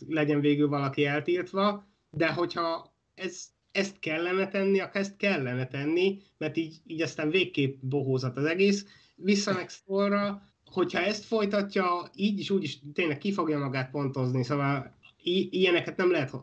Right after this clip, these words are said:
hosszú távon csinálni, abban bízhatunk csak, és egyébként látva a mai Forma egy biztonságát, okkal bízhatunk benne, hogy, hogy, ö, komoly sérüléses baleset nem lesz belőle, ha meg baleset lesz, hát az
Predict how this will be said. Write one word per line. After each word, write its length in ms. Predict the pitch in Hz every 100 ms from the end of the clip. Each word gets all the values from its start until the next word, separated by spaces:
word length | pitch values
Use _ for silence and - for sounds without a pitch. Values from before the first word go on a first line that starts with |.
| -
hosszú 340 | 143 131 -
távon 320 | 127 131 123 127
csinálni, 640 | 160 165 175 190 208 202 - - -
abban 400 | - 196 185 170
bízhatunk 540 | 170 180 - - 175 170
csak, 400 | - 196 196 - _ _ -
és 180 | 202
egyébként 520 | 220 185 170 170 175 160
látva 340 | 175 170 175
a 180 | 156 147
mai 240 | 160 160 151
Forma 320 | 156 156 151
egy 100 | 147
biztonságát, 680 | 151 139 147 135 151 147 139
okkal 360 | 190 175 - 151
bízhatunk 560 | 143 143 - 151 151 147
benne, 340 | 156 156 151
hogy, 420 | 139 151 139 139 - _ _
hogy, 260 | 139 147 143
ö, 280 | 143 139 139 135 - _ _ _
komoly 300 | 185 175 160
sérüléses 640 | - 170 156 147 - 143
baleset 420 | 143 151 143 151 151
nem 160 | 170
lesz 180 | 170 151
belőle, 600 | 147 156 151 151 147 - _ _ _
ha 120 | 170
meg 160 | 156 147
baleset 440 | 170 165 151 156
lesz, 240 | 151 139 -
hát 300 | 147 - _ _
az 340 | - 147 131